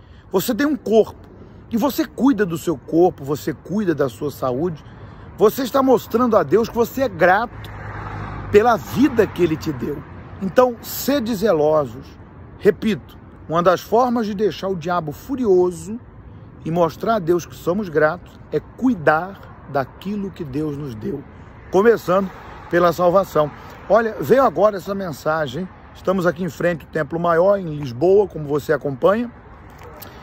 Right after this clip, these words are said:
E quero lembrar que nessa quarta-feira o Bispo Macedo vai estar a realizar a reunião às oito da noite. Vai ser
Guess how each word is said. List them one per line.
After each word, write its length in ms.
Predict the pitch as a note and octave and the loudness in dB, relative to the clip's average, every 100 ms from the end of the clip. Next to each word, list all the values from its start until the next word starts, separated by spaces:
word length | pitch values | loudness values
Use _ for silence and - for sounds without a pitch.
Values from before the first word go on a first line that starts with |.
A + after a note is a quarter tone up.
| - - - | -20 -14 -8
E 100 | D#3+ | 2
quero 240 | G3 G3+ | 4 4
lembrar 380 | A3 G3 D#3+ F#3+ | 0 0 2 2
que 80 | G3 | 0
nessa 260 | G#3 G3 | -2 -2
quarta-feira 640 | F#3 F3+ D#3+ F#3+ E3 E3+ F#3 | 0 0 0 -4 -2 -2 -2
o 40 | |
Bispo 220 | D#3+ D#3+ | -4 -6
Macedo 400 | G3+ F#3+ D#3+ E3+ - - - - | -6 -6 -4 -6 -8 -18 -18 -2
vai 180 | C#3+ G3 | 2 2
estar 260 | - F#3+ F3+ | 4 2 2
a 20 | |
realizar 480 | F3+ E3+ D3 D#3+ E3+ | 0 -2 0 2 0
a 20 | |
reunião 500 | C3+ D#3 D3 E3 F#3 - - - - | 0 -4 -2 -4 -6 -10 -16 -4 0
às 300 | E3 - - - - | 0 -4 -18 -20 2
oito 440 | G#3 A#3 B3+ - | 6 6 4 -2
da 160 | F3 D#3 | 0 0
noite. 520 | C#3 D#3 G#3+ F#3+ - - - - - | 0 -2 -2 -4 -18 -20 -20 -20 -6
Vai 200 | D#3 D#3 | 0 0
ser 360 | C3+ D#3+ F3+ | 0 -2 -2